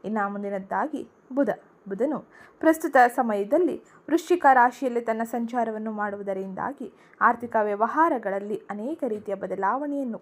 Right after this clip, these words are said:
ಕಾಣಬಹುದಾಗಿದ್ದು, ಬುಧನ ಈ ಸಂಚಾರದಿಂದಾಗಿ ವೃಷಭ ರಾಶಿಯ ಜನರ ಆದಾಯ ಮತ್ತು ಖರ್ಚುಗಳೆರಡರ ಮೇಲೂ ಬುಧನ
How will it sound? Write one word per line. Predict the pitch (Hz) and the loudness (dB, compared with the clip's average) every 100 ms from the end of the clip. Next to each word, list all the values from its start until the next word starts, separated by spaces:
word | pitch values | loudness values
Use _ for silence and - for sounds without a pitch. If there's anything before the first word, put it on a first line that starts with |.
| - | -6
ಕಾಣಬಹುದಾಗಿದ್ದು, | 196 190 185 190 180 190 233 302 - - - - - | -8 -8 -12 -10 -10 -10 -14 -12 -14 -14 -20 -20 -6
ಬುಧನ | 254 262 240 185 | 2 4 4 0
ಈ | 226 226 | -4 -2
ಸಂಚಾರದಿಂದಾಗಿ | 220 220 214 208 208 202 196 269 269 - - 294 | -4 0 0 0 -6 -4 -2 -2 -6 -12 2 6
ವೃಷಭ | 339 330 233 226 226 | 8 8 8 8 8
ರಾಶಿಯ | 233 - 233 220 214 | 4 0 2 2 0
ಜನರ | 226 220 214 208 - 214 | -4 -2 2 0 4 4
ಆದಾಯ | 240 269 247 226 220 | 4 4 2 0 -2
ಮತ್ತು | 214 214 - | -6 -8 -4
ಖರ್ಚುಗಳೆರಡರ | 226 226 220 208 208 214 240 285 220 196 | -4 -4 -2 0 0 0 0 2 0 -2
ಮೇಲೂ | 196 285 311 - - - - | -6 -4 -4 -6 -14 -10 0
ಬುಧನ | 233 | 2